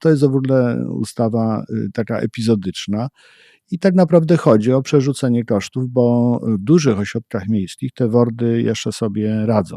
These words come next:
tak, bo mają dużą ilość tych, mm, e, e, e, poddawanych, e, egzaminom. Natomiast w mniejszych ośrodkach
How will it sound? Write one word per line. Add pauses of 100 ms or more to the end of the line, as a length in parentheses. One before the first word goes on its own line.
(120)
tak,
bo
mają
dużą
ilość
tych, (680)
mm,
e,
e,
e, (920)
poddawanych,
e,
egzaminom.
Natomiast
w
mniejszych
ośrodkach